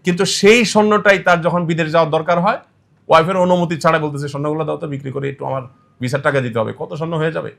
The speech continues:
তো তারই যদি হয়, তাহলে আপনি এটা বলার কে? আবার এই স্বর্ণ যদি মহিলা নিয়ে তার বাপের বাড়িতে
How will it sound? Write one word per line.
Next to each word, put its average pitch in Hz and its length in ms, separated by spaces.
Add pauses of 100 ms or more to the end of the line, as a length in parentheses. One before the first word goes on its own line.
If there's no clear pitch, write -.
(340)
তো 120 80
তারই 175 320
যদি 196 240
হয়, 139 240
তাহলে 151 220
আপনি 151 180
এটা 139 120
বলার 113 260
কে? 87 180 (260)
আবার 151 220
এই 185 80
স্বর্ণ 196 240
যদি 190 140
মহিলা 175 320
নিয়ে 185 140
তার 175 160
বাপের 156 280
বাড়িতে 143 480